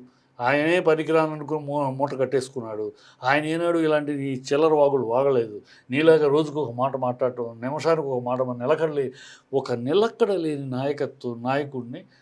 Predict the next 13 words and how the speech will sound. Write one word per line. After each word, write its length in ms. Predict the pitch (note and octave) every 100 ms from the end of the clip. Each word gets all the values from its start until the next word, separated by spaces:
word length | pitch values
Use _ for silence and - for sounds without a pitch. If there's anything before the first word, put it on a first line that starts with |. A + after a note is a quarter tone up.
| _ A2+
రాజకీయ 440 | C3 D3 - D#3
నాయకుడిగా, 580 | C#3 B2+ B2 A#2+ A#2 B2
వ్యక్తి 260 | B2 B2+
రాజకీయ 440 | D3+ A#2+ B2+ C3 C#3+
నాయకుడిగా 460 | B2+ A2+ A#2+ C#3
ఎవ్వరూ 460 | A#2 A#2 A#2+ C#3+ D3+
అంగీకరించరు, 640 | B2 B2 A#2+ A#2 G#2 A2+
ఏ 180 | A2 D3
దేశంలో 460 | B2+ C#3 C3 C#3 B2+
అంగీకరించరు. 380 | A2 A2 G2+ F#2 _ _ - - _ A#2 G2+
రాజకీయ 480 | G#2+ E3+ F#3 F#3+
నాయకుడు 440 | B2+ B2+ D#3 D#3+ C3+
అంటే, 320 | A2 B2+